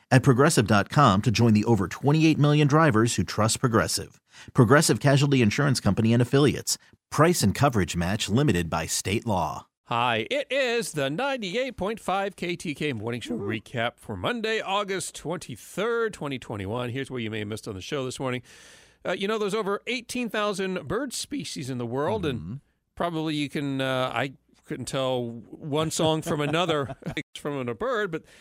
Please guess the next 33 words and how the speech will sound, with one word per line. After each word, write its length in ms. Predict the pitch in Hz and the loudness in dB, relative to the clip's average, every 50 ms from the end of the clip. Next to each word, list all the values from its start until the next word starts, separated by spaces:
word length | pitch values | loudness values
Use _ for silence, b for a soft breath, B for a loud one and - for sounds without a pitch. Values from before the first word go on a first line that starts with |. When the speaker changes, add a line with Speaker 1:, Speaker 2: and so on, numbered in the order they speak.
| b b b b b | b b b b b
Speaker 2:
thankfully 560 | - - 269 349 392 - - 226 247 277 269 | -6 -4 -2 -2 -4 -4 -2 -2 0 0 0
I 80 | 233 208 | 0 0
don't 120 | 226 226 | -2 -2
have 120 | 202 233 226 | -4 -4 -4
to 60 | - | -4
worry 200 | 220 226 262 294 | -4 -2 -2 -2
about 180 | 302 226 214 185 | -2 -2 -4 -2
that 160 | 143 147 131 | -2 -2 -2
anymore 380 | 135 127 117 110 104 113 139 214 | -2 -2 -2 -2 -2 -2 -2 -4
because 420 | 208 180 165 - 185 180 185 156 | -4 -8 -8 -6 -6 -6 -6 -4
there's 160 | - 175 151 | -6 -6 -4
a 80 | 156 160 | -4 -4
new 220 | 151 139 143 147 - | -2 -2 -4 -4 -4
app 280 | - 131 147 175 190 - | -4 -4 -2 -4 -4 -6
that's 240 | - 165 131 - 135 | -6 -8 -6 -6 -4
in 80 | 117 | -4
the 80 | 117 113 | -4 -4
works 420 | 110 110 107 104 156 226 - - | -4 -4 -4 -4 -4 -6 -8 -12
called 280 | - - - 143 135 123 | -14 -10 -8 -8 -8 -6
the 80 | 120 | -8
Terra 380 | 117 - - - 233 269 269 226 | -10 -8 -8 -6 -4 -4 -4 -6
Project 600 | - - - 143 123 110 98 101 139 110 - - - | -6 -6 -6 -4 -4 -4 -4 -6 -8 -8 -8 -8 -6
app 360 | 123 107 90 104 - - b b b b b b b b b b _ | -4 -2 -2 -2 -4 -6 b b b b b b b b b b _
that 140 | - 127 | -8 -6
can 120 | - 160 147 | -4 -2 -2
actually 380 | 160 170 - - - 190 180 | -2 -2 -4 -6 -4 -2 -2
identify 420 | 165 143 143 170 180 175 - 180 180 | -2 -2 -2 -2 -2 -2 -2 -2 -2
birds 400 | 160 135 143 139 151 165 - - | -2 -2 -2 -2 -2 -2 -4 -6
through 240 | - 175 151 156 160 | -6 -4 -4 -2 -2
their 320 | 147 156 156 156 156 156 | -2 -2 0 0 0 -2
chirping 480 | 151 - - - 175 170 - 196 190 196 | -2 -4 -4 -4 -4 -4 -4 -4 -4 -4
and 80 | 196 | -4
singing. 440 | - - 294 330 320 247 160 101 87 | -4 -4 -4 -4 -2 -4 -4 -6 -8